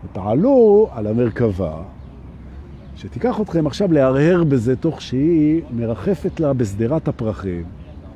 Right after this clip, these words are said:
שגידלנו בכל מערכות היחסים שלנו, וגידלנו גם פרחים. עכשיו בוא ניסע בין הפרחים האלה, תראו איזה יופי. גדלו גם פרחים, לא רק קוצים ודרדרים. נכון? מדהים.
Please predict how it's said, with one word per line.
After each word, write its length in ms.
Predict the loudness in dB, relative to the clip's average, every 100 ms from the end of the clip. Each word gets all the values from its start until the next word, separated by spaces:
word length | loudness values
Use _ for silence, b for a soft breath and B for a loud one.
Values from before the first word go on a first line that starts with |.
| -18
שגידלנו 1200 | -6 -2 0 2 4 6 6 6 6 6 6 4 -2 -16 -18 -20 -18 -8
בכל 280 | -6 0 2
מערכות 400 | 2 2 0 0
היחסים 400 | 0 -2 -2 -4
שלנו, 260 | -2 -4 -2
וגידלנו 520 | -2 0 2 4 4
גם 180 | 2 -2
פרחים. 420 | -4 -8 -10 -16 -16 -20 -16
עכשיו 160 | -8 -4
בוא 180 | 0
ניסע 300 | 0 0 0
בין 160 | 2 2
הפרחים 500 | 0 -2 0 2 2
האלה, 200 | 0 -2
תראו 140 | -6 -6
איזה 160 | 0
יופי. 320 | 2 0 -6 -12 -14 -18 -18 -18 -18 -8
גדלו 300 | -4 0 2
גם 140 | 4 2
פרחים, 560 | 2 0 0 0 -2 -6 -6
לא 80 | -4
רק 160 | -2
קוצים 420 | 0 -2 -2 -6 -4 -4
ודרדרים. 720 | -2 0 2 2 2 0 -2 -12 -20 -20 -20 -20 -20 -18 -14
נכון? 260 | -10 -10 -12 -16 -20 -20 -20 -20 -20 -20 -20 -20 -18 -12
מדהים. 320 | -6 -2 -2